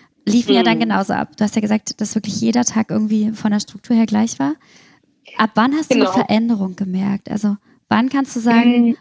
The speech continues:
Speaker 1: war es dann doch einfacher, sich auf die Atmung zu konzentrieren? Und gab's dann auch vielleicht neue Aufgaben, die dazu kamen?
Speaker 2: Mhm. Ja, also die Struktur war, war gleich, genau vom, vom Aufbau her. Die Aufgaben waren jeden Tag immer ein bisschen unterschiedlich.
Speaker 1: Mhm.
Speaker 2: So, es hat,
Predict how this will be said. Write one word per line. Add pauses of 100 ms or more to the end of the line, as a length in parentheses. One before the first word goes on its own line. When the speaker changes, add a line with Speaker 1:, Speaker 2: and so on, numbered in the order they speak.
Speaker 1:
war
es
dann
doch
einfacher,
sich
auf
die
Atmung
zu
konzentrieren?
Und
gab's
dann
auch
vielleicht
neue
Aufgaben,
die
dazu
kamen?
Speaker 2:
Mhm. (340)
Ja, (560)
also
die
Struktur
war,
war
gleich,
genau
vom,
vom
Aufbau
her. (420)
Die
Aufgaben
waren
jeden
Tag
immer
ein
bisschen
unterschiedlich.
Speaker 1:
Mhm.
Speaker 2:
So,
es
hat,